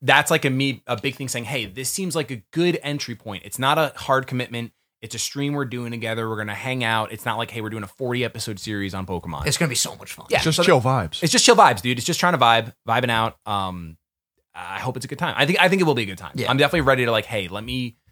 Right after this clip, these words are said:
Speaker 1: go back into Pokemon. That's a big thing too, bro, that people don't know when they're like, "Oh, Shady abandoned Pokemon." First of all, I literally hate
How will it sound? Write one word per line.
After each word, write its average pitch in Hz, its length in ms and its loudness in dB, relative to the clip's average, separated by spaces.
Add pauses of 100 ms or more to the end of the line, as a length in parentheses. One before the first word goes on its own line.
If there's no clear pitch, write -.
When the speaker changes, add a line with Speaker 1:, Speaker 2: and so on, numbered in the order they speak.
(460)
Speaker 1:
go 151 220 4
back 165 260 4
into 143 140 -6
Pokemon. 131 260 -2
That's 180 160 -2
a 254 60 -4
big 156 260 -2
thing 143 180 -8
too, 139 220 -4
bro, 123 140 -2
that 101 80 -10
people 139 220 -8
don't 135 220 -8
know 120 240 -6
when 127 120 -8
they're 123 160 -4
like, 113 220 -6
"Oh, 160 240 -8
Shady 170 440 -8
abandoned 151 540 -10
Pokemon." 107 360 -12
First - 220 -2
of 143 80 -6
all, 113 220 4 (280)
I 302 220 6
literally 370 360 6
hate 135 560 -6